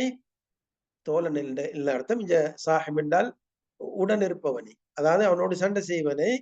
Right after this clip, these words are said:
கொலை செய்ய வேண்டும் என்று உறுதியான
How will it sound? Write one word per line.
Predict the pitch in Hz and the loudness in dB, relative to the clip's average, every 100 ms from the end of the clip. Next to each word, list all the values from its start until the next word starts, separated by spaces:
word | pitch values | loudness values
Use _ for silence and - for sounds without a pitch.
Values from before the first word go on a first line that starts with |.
| _ _ _ _ _ _ _ _ _ _ _ | _ _ _ _ _ _ _ _ _ _ _
கொலை | - 175 240 262 | 0 4 4 2
செய்ய | 254 214 214 190 | 0 -2 0 -2
வேண்டும் | 180 190 180 160 | -4 -6 -8 -4
என்று | 160 185 196 254 254 | -4 -2 -6 -6 -4
உறுதியான | 165 185 185 165 160 151 | -2 -2 -2 2 2 2